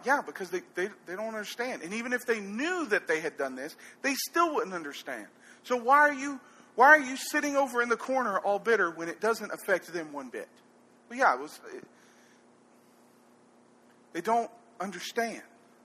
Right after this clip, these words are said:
Don't expect a non-Christian, don't expect someone in the world to act like a Christian because they,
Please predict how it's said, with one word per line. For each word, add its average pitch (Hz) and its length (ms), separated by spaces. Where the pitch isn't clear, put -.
Don't 247 240
expect - 580
a 196 40
non-Christian, 208 720
don't 214 200
expect - 380
someone 233 260
in 214 60
the 196 80
world 175 420
to 185 120
act 214 220
like 202 160
a - 40
Christian 233 380
because 180 260
they, 208 100